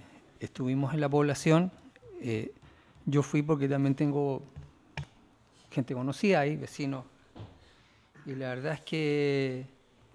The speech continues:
es, eh, muy brutal lo que se, se ve ahí. O sea, yo no había estado en ese pasaje,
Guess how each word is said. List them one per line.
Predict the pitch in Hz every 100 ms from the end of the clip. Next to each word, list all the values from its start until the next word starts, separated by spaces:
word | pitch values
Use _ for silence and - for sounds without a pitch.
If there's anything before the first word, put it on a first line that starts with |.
| _ - - _ _ - _ -
es, | - 135 135 -
eh, | 139 135 131
muy | 147
brutal | 160 156 139 147
lo | 139
que |
se, | 127 - 139 - _
se | - 135
ve | 127 151
ahí. | 131 113 113 123
O |
sea, | 123 135 120 123 - - - - - -
yo | 151
no | 143
había | 139 135
estado | - 165 143 139
en | 143
ese | 139
pasaje, | 135 - -